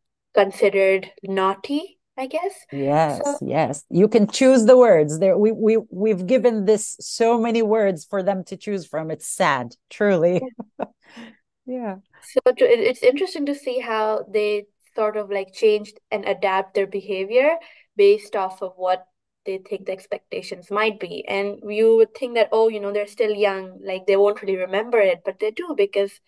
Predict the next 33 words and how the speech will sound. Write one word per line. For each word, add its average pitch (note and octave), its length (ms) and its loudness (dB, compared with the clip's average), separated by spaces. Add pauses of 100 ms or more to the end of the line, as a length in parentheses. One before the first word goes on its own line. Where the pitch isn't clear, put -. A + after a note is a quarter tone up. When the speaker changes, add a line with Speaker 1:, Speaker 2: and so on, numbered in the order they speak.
(320)
Speaker 1:
that's G#3 340 -2 (360)
how F#3+ 560 -2 (260)
people F#3+ 360 -10 (320)
grow, D4 240 2
you G3+ 140 0
know, G3 160 -6
we, G#3 280 0
like, G3 200 -4
remember G3 540 -2
things G3 500 -6
and F3+ 180 -8 (360)
those G3+ 380 4
build G3+ 260 4
off F#3 240 -4
of F3+ 160 -10
our F3+ 120 -10
experiences. G3+ 880 -2
And F#3+ 140 -2
when F#3+ 100 -6
you F#3+ 120 -8
grow G3+ 420 6
and F#3 100 -4
you F3+ 80 -16
become F3 320 -12
an E3 60 -16 (100)
adult, A#3+ 420 0 (300)
it A3+ 160 0
kind F#4+ 280 2
of, F#4+ 160 -8 (100)
I A3+ 100 0
would A#3+ 140 -2
say, B3 180 0
does G#3+ 340 -4